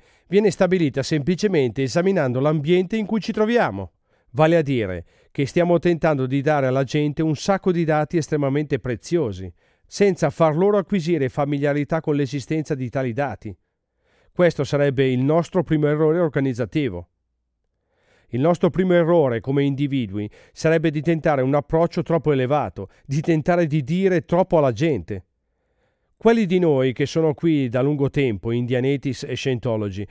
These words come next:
proprio come me, hanno imparato molto di più di quanto sapessimo molto tempo fa. Ma abbiamo il problema di ritrasmettere l'informazione ad un pubblico che non sa che si può avere una risposta.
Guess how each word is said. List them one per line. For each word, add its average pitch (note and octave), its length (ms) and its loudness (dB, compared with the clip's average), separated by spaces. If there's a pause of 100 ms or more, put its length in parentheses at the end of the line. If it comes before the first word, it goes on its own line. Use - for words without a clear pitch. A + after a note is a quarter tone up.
(260)
proprio G#3 280 2
come F3+ 220 4
me, B2 340 -2 (220)
hanno F3 200 2
imparato D3 520 2
molto F3 320 0
di E3+ 180 -4
più B2+ 300 -4
di A#2 180 -8
quanto D#3+ 320 -4
sapessimo D#3 640 -2
molto C#3 300 -2
tempo A2+ 320 -6
fa. C3+ 280 -4 (1000)
Ma D#3 300 2
abbiamo G3 380 4
il F#3+ 80 4
problema F3+ 400 2
di D3 240 2
ritrasmettere E3 800 0
l'informazione D3 680 0
ad D3 120 -2
un B2 140 -2
pubblico C#3+ 580 -4 (300)
che F#3+ 200 0
non F#3+ 300 4
sa D#3+ 420 0 (340)
che D3 140 -2
si D3 200 -4
può D#3+ 140 0
avere D3 200 2
una C3+ 180 0
risposta. A2+ 680 -6